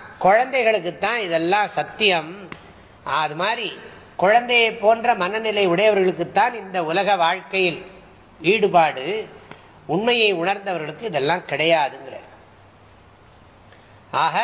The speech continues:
விதை இல்லை என்றால் எப்படி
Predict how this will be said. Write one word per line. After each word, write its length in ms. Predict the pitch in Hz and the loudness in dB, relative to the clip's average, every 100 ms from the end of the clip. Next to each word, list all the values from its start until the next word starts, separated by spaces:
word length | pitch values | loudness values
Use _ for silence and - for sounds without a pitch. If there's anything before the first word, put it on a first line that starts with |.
| 247 - - - - - | -4 -12 -20 -20 -20 -10
விதை 300 | 117 185 262 | -4 0 0
இல்லை 260 | 262 240 226 | 0 0 2
என்றால் 500 | 214 196 190 208 254 285 - - | 2 2 2 2 0 -6 -20 -8
எப்படி 800 | - 190 - 254 247 202 156 - | -4 -4 -2 -2 2 2 0 -10